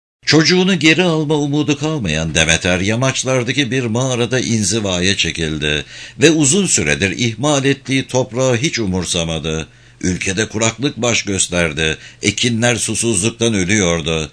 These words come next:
Meyve ağaçları kuruyor, yamaçları saran çiçekler soluyordu. Her şey Demeter'in koruyucu şefkati için yakardı.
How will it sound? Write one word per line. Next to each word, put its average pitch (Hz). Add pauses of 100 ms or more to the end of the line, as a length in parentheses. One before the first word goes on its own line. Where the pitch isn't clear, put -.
(360)
Meyve 135
ağaçları 120
kuruyor, 113
yamaçları 123
saran 123
çiçekler 113
soluyordu. 87 (560)
Her 180
şey 170
Demeter'in 127
koruyucu 117
şefkati 120
için 110
yakardı. 80